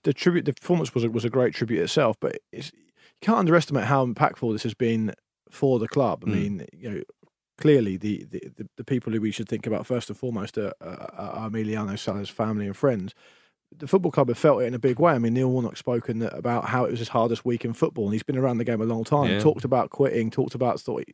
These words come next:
Speaker 1: you know, some things are more important, and he was visibly very emotional
Speaker 2: Mm.
Speaker 1: after the game, and understandably so. Um, really, really, when, when it comes to the football though, really, really important win for them, vital win. And, and, uh, if I was a Bournemouth fan, I'd be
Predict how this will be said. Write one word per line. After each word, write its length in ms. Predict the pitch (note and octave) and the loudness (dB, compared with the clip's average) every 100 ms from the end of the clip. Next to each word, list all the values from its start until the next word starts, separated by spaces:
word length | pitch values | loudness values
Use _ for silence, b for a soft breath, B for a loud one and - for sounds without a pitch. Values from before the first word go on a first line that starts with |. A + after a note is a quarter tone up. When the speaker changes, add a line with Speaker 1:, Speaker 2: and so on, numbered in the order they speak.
| - | -10
Speaker 1:
you 120 | A#2+ | -4
know, 140 | G#2+ - - | -4 -6 -2
some 220 | C3+ A#2+ | 0 0
things 180 | B2 A#2+ | 0 0
are 60 | |
more 160 | A#2 A#2 | 0 0
important, 480 | A2+ C3+ A#2+ G2 - B B B | 2 2 2 -2 -6 B B B
and 80 | C#3+ | 6
he 60 | |
was 220 | D#3+ E3 | 8 6
visibly 360 | A#2+ D#3 C3+ C3 | 6 4 6 4
very 340 | A#2+ D3+ C#3+ B2+ | 8 8 8 6
emotional 460 | C3 C3+ G2+ A2+ | 4 2 2 2
Speaker 2:
Mm. 40 | A#2 | 0
Speaker 1:
after 160 | - | -2
the 80 | A2 | -2
game, 300 | B2+ A2+ G2+ b b b b | 0 0 -2 b b b b
and 100 | C#3+ | 4
understandably 600 | C#3+ B2 C#3 B2+ A#2+ A2+ | 4 2 2 2 0 0
so. 300 | - B2 - b b b b | 2 2 0 b b b b
Um, 400 | A#2+ A#2 A#2 G#2+ - _ - - - C3 B2+ | -2 0 0 -2 -8 _ -20 -20 -14 -12 0
really, 340 | D3 F3+ D#3+ D3 | 8 10 10 6
really, 280 | C#3+ C3 - _ - C3+ D#3 | 6 4 2 _ -14 -6 2
when, 200 | D#3+ C#3 | 2 4
when 120 | D#3+ | 2
it 60 | C3+ | 4
comes 160 | C#3 | 0
to 40 | - | 0
the 80 | A#2+ | 2
football 260 | F3+ C#3+ | 2 2
though, 200 | A2 G2 - - | 2 0 -2 -8
really, 380 | B2 C#3+ C#3 A#2+ | 4 8 8 6
really 240 | A#2+ A2 | 4 2
important 380 | G#2+ - G#2 F2+ | 0 0 -2 -2
win 120 | G2+ | -6
for 100 | - | -6
them, 180 | F2 F#2+ | -6 -6
vital 520 | - C#3 D3 - G2 | 4 6 6 4 0
win. 220 | F2 E2+ - | 0 -2 -2
And, 160 | D3 | 0
and, 120 | D3 D#3 | 0 0
uh, 120 | F3+ - | 0 4
if 80 | G#3 | 6
I 80 | |
was 120 | B3+ C#3+ | 6 6
a 40 | |
Bournemouth 300 | E3 F3 C#3 | 6 6 6
fan, 160 | C3 A#2 | 4 4
I'd 180 | B2+ | 4
be 380 | C#3 C3 A#2+ A#2+ | 4 4 4 0